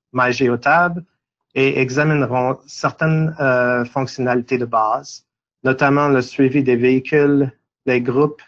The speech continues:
les zones et les règles. Je suis accompagné aujourd'hui de Mario Quinteros,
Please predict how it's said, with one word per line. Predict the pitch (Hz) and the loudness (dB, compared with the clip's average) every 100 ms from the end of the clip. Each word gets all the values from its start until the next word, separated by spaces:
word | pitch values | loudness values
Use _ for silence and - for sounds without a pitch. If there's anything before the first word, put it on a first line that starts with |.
| _ 131 | _ 0
les | 120 | 0
zones | 117 131 139 139 135 135 _ _ | 2 0 2 2 0 -2 _ _
et | 135 | 0
les | 123 120 | 2 2
règles. | 120 113 110 113 131 _ _ _ _ _ _ _ _ | 0 -2 -4 -12 -16 _ _ _ _ _ _ _ _
Je | 131 | -6
suis | - - | -4 -2
accompagné | 139 151 156 151 151 | 0 2 0 0 2
aujourd'hui | 139 139 120 123 127 131 - _ _ _ _ | 0 0 -2 0 0 -2 -6 _ _ _ _
de | 127 123 120 | -2 0 -2
Mario | 131 123 139 | -4 0 0
Quinteros, | 139 123 117 151 175 180 - | 0 -4 -2 0 0 -2 -6